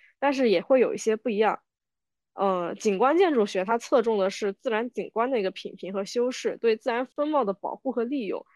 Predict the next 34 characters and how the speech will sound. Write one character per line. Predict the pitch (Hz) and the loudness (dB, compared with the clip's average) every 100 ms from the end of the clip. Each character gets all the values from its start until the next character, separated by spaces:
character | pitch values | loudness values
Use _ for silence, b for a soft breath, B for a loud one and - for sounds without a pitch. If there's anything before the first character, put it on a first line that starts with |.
| b b | b b
它 | 269 | -6
是 | 294 | 0
一 | |
个 | 254 240 | 2 2
较 | 339 277 | 2 0
小 | - 160 - | 0 -6 -2
范 | 277 233 | 0 0
围 | 165 65 | -2 -6
的， | 69 - _ _ _ _ _ | -10 -14 _ _ _ _ _
然 | 190 | -2
后 | 202 | 0
偏 | - 285 | 2 2
向 | 277 220 | 4 0
形 | - 180 | 0 -4
式 | 208 311 | -2 -2
美、 | 240 208 | -2 -4
视 | - 311 | -4 -2
觉 | 202 202 | 0 0
美 | 220 - | 0 -4
的 | - | -6
一 | 196 | -8
种 | 190 220 | -8 -10
心 | - 285 311 | -8 -6 -4
理 | 220 - | -4 -6
上 | - 175 | -8 -8
的 | - | -8
探 | - 226 165 | -6 -4 -4
究。 | 113 107 | -8 -4
但 | 233 | -2
生 | 247 - 330 | -2 -4 -2
态 | 330 233 | 0 0
建 | 208 185 | 0 -2
筑 | 180 | -4
学 | - 135 | -6 -8